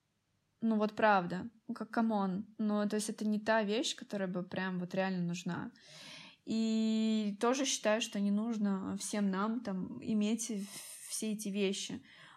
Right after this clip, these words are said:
А, магазин это, это для меня способ зарабатывания денег. Это как бы я не скрою, я об этом всегда говорила, потому что на просветительской деятельности много денег, как бы, ну, не знаю, я, может быть, возможно, когда-то буду зарабатывать, да, но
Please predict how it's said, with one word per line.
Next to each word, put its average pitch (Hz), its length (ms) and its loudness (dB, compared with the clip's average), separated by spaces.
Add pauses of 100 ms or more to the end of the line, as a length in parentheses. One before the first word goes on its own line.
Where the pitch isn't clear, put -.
(160)
А, 196 440 0 (220)
магазин 233 480 4
это, 220 800 4 (440)
это 240 200 4
для 220 320 2
меня 214 280 4
способ 254 340 0
зарабатывания 220 580 2
денег. 180 520 2
Это 226 400 0
как 196 160 -4
бы 202 80 2
я 208 140 2
не 220 120 4
скрою, 185 480 0
я 180 140 2
об 185 100 0
этом 180 220 -2
всегда 185 260 -2
говорила, 175 480 0
потому 180 300 -4
что 196 200 -6
на 180 300 2
просветительской 220 720 0
деятельности 208 600 -2
много 196 300 0
денег, 202 400 -2
как - 80 -20
бы, 180 180 -6
ну, 165 280 -2 (360)
не 208 80 0
знаю, 185 380 2
я, 180 100 0
может 180 240 2
быть, 190 120 -4
возможно, 185 360 0
когда-то 175 320 -2
буду 220 200 0
зарабатывать, 190 640 0
да, 170 240 0
но 185 420 0